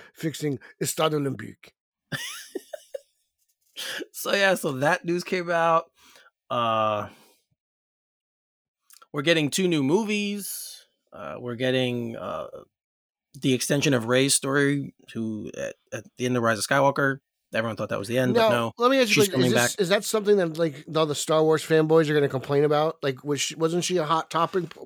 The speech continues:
Speaker 1: uh, talking point a lot for these guys?
Speaker 2: Yeah, she was controversial.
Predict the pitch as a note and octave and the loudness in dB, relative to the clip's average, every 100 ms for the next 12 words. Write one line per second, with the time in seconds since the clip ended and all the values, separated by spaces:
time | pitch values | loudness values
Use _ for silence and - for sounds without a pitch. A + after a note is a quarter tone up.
0 | - - D3 D3 D#3+ D#3+ D#3 D#3 E3 D#3+ | -10 -2 0 2 2 2 -2 0 0 0
1 | E3 - E3 E3 D#3 E3 E3 D#3+ - - | -4 -4 -8 -6 -6 -6 -6 -8 -14 -20
2 | - - _ - F3+ A#2 F2+ - F3 F3 | -20 -20 _ -2 0 2 0 -2 -2 -2
3 | E3+ F3 D#3+ C#3+ B2+ A#2 A2 G#2 | -2 -4 -4 -4 -6 -8 -10 -12